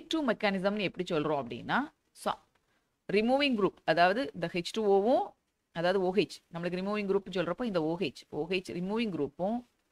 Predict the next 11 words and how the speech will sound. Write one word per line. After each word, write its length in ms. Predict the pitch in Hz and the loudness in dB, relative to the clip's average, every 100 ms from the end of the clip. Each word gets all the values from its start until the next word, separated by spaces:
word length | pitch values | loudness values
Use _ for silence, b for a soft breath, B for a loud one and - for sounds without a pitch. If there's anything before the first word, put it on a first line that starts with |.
| _ _ _ _ _ _ _ _ _ _ _ _ _ _ _ _ _ _ _ _ _ _ _ _ _ _ _ _ _ _ _ 190 | _ _ _ _ _ _ _ _ _ _ _ _ _ _ _ _ _ _ _ _ _ _ _ _ _ _ _ _ _ _ _ -4
இந்த 200 | 233 262 | 2 2
shift 340 | - 175 - - | 2 -2 -6 -6
எல்லாமே 440 | 170 175 160 185 240 - _ _ _ - | -2 0 0 0 -2 -4 _ _ _ -20
same 520 | - 247 247 254 269 - _ _ _ _ _ _ _ _ _ _ _ _ _ _ _ | -6 2 4 4 2 -4 _ _ _ _ _ _ _ _ _ _ _ _ _ _ _
time, 180 | 202 143 | 0 0
அதாவது 300 | 151 165 214 240 151 | -2 -2 -2 -4 0
ஒன் 200 | 180 240 | 0 0
ஸ்டெப்லயே 500 | - - 170 202 208 | -4 -2 0 2 2
நடக்கிறதுனால, 540 | 170 143 160 151 131 180 | 2 -2 -4 -4 -4 -4
that 180 | 156 | -4
is 100 | 143 | -6